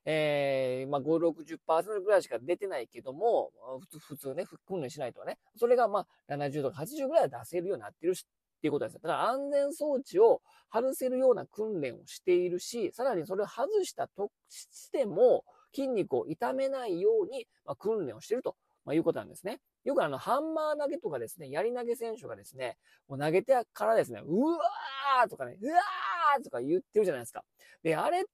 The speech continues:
て、うーん、まあ、テレビから見てる我々にとってみればね、「何叫んでんねん」ってね、もう投げてるから、いや、叫んだところで、どうもならんでみたいなね。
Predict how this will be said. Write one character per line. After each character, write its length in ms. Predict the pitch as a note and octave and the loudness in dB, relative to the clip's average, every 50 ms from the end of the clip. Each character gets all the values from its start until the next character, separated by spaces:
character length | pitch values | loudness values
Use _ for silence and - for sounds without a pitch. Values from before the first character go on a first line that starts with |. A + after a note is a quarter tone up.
| _ - | _ 6
て、 320 | - D3+ D3 C3+ - - _ _ _ _ - | 8 8 8 8 6 2 _ _ _ _ -6
う 40 | D3+ | -2
ー 720 | D#3+ D#3+ D3+ D3+ D3+ D3+ D3 C#3+ C#3+ C#3+ C#3 C#3 C3+ C3+ C#3+ | 0 2 2 2 2 2 2 2 2 2 2 2 2 2 2
ん、 20 | |
ま 80 | D#3+ D3+ | 2 2
あ、 60 | C#3 | 2
テ 140 | - F#3+ A3+ | 4 4 4
レ 80 | B3 | 6
ビ 100 | F#3+ E3+ | 6 4
か 120 | - - C3 | 4 2 -2
ら 80 | B2+ | -8
見 120 | C3 D#3+ F3+ | -8 -10 -6
て 120 | - E3+ | -4 -2
る 120 | D#3+ D#3+ D3 | 0 2 4
我 100 | C#3 C#3+ | 4 4
々 220 | C#3+ C#3 D#3 G3 | 4 6 4 4
に 60 | G3+ | 2
と 60 | E3+ | 0
っ 40 | C3+ | -8
て 80 | - C3+ | -12 -10
み 80 | D3+ | -10
れ 80 | E3 D3+ | -10 -10
ば 100 | A2+ G#2 | -10 -10
ね、 180 | - B2+ D#3 F#3+ _ _ _ _ _ | -10 -10 -10 -10 _ _ _ _ _
「何 240 | A#2+ A#2 A#2+ B2 B2+ | -12 -10 -10 -10 -10
叫 320 | B2 F#3 A#3+ A#3+ D#4 E4 | -10 -12 -12 -10 -8 -6
ん 100 | D#4+ D#4+ | -6 -4
で 100 | D#4 C#4 | -2 -2
ん 100 | C4 B3 | -2 -2
ね 80 | F#3+ C3+ | -4 -6
ん」 40 | A2+ G#2+ | -10 -12
っ 0 | |
て 160 | - - B2+ | -16 -18 -14
ね、 280 | C#3 C3+ D#3+ G#3 E4+ _ _ _ _ | -6 -2 -2 -2 -2 _ _ _ _
も 100 | - E3+ | -4 -2
う 20 | D3 | -2
投 120 | C#3 C#3+ | 0 2
げ 140 | C#3+ F3 F#3 | 4 4 4
て 120 | - A#3 | 6 4
る 120 | B3+ D4+ - | 4 4 2
か 120 | - - | 2 2
ら、 300 | A#3 A#3+ B3+ B3+ A#2 - _ _ _ _ - | 2 2 2 0 0 -2 _ _ _ _ -6
い 40 | |
や、 60 | D#3+ D3 | -4 -4
叫 320 | A3 G4 - - B4 A4+ | -4 -2 2 4 4 6
ん 20 | |
だ 100 | F4 F#3 | 6 4
と 120 | D3 D#3 D3+ | 4 2 2
こ 100 | C#3+ D#3 | 0 0
ろ 140 | C#3+ C3+ C3 | 0 0 2
で、 280 | C#3 C#3 C3+ A#2+ - _ _ _ _ _ _ _ _ _ _ _ _ - | 2 2 0 0 -2 _ _ _ _ _ _ _ _ _ _ _ _ -18
ど 380 | G#3+ F3 D#3+ E3 F3+ F3+ G#3+ C#4 | -14 -12 -8 -6 -2 2 4 4
う 40 | E4+ | 4
も 80 | D#4+ | 4
な 120 | G#3+ F3 E3+ | 2 2 4
ら 140 | G#3+ C#4 D#4 | 4 4 2
ん 60 | E4+ | 2
で 100 | B3+ E3+ | 2 0
み 60 | D#3+ | 0
た 80 | D#3 C3+ | 0 -4
い 40 | |
な 80 | B2 A#2 | -4 -2
ね。 220 | A#2+ F#3 B3+ D#4+ | 2 2 2 2